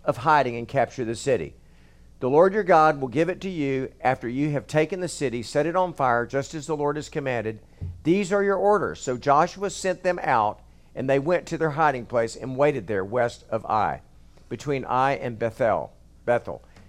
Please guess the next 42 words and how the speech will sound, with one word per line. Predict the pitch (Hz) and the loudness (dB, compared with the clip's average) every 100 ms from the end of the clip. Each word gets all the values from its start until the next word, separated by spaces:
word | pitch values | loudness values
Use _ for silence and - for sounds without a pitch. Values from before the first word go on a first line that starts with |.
| - - - | -20 -20 2
Joshua | 160 160 - 117 | 4 4 2 -6
spent | 107 - 135 123 | -6 -4 -4 -4
the | 120 | -4
night | 107 95 - - | -2 -2 -6 -12
in | 110 | -12
camp. | - 120 78 - - - - - - - - - - - | -8 -6 -6 -10 -18 -20 -20 -20 -20 -20 -20 -20 -20 -10
So, | - 220 190 165 - - - - - | 4 8 8 4 -4 -16 -14 -14 0
uh, | 160 165 - | 6 8 8
I'm | 190 | 4
gonna, | 262 233 180 - | 4 4 2 0
if | - 160 | -6 0
you'll | 208 | 0
turn | 208 214 226 | 4 4 4
to | 196 | 4
your | 160 | 2
Bible | 131 160 180 180 | 6 6 6 4
now, | 185 185 | 6 4
this | 175 | 2
was | 139 - | -4 -2
so | 175 180 | 2 4
much | 185 190 185 | 4 2 2
I | 139 | 2
did | 143 151 | 2 2
not | 156 135 | 2 2
want | 147 156 - | 0 -2 -4
to, | - 135 120 113 - - - - - - | -6 -2 -2 -4 -10 -20 -20 -20 -20 0
uh, | 127 | 0
put | - 185 | 2 2
this | 165 147 | 2 0
all | - 143 151 | 4 4 4
up | 147 | 0
on | 135 | -4
the | 120 | -6
screen. | - 139 156 175 | -6 -4 -2 -4
So | - | -4
we | 131 160 | -2 2
are | 165 151 | 2 2
in | 131 120 113 - | 0 -4 -6 -4
Joshua | - 147 165 - 190 | 4 4 4 0 -4
chapter | 185 156 143 127 - | 0 2 2 0 2
eight, | 143 151 - - | 4 4 0 -2
verse | 135 123 | 0 0